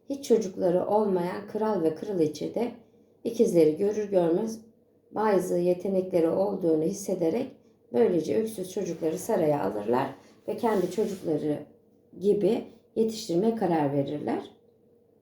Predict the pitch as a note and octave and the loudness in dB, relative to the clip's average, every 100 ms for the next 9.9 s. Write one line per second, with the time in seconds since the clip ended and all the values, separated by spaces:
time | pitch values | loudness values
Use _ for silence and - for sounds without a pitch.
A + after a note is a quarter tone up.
0 | _ _ _ _ _ _ - - C#4+ C4 | _ _ _ _ _ _ -10 2 4 6
1 | C4+ C4 B3+ D4 F4+ - _ - C4+ D4 | 4 2 0 0 -2 -8 _ -6 0 2
2 | A3+ F#3 E3+ G#3+ D4+ - _ _ _ _ | 2 2 2 0 -4 -8 _ _ _ _
3 | _ _ - F#3+ G3 F#3+ - F#3+ A#3+ C4+ | _ _ -6 -4 -2 -4 -4 0 0 -2
4 | - _ _ _ _ - C#4 C#4 G#3 F3+ | -10 _ _ _ _ 2 2 2 2 2
5 | E3+ D#3 D3+ - - A#3+ C4+ A3+ F3 D#3+ | 2 -2 -6 -14 -6 -2 0 2 2 0
6 | D3 D#3+ F#3+ G3+ A#3 G#3 D#3 - A3+ B3+ | -2 -2 0 0 0 0 -2 -2 -4 -6
7 | - - _ _ - A#3+ C#4 C#4 - F#3+ | -8 -20 _ _ 0 4 6 4 -2 -6
8 | - A#3 B3 A3+ A3+ A3+ B3+ - - G3+ | -4 -4 0 2 2 2 0 -6 -8 -2
9 | A3 G3+ G3 F#3 E3 - - C#3 | 0 0 0 4 2 2 -8 -8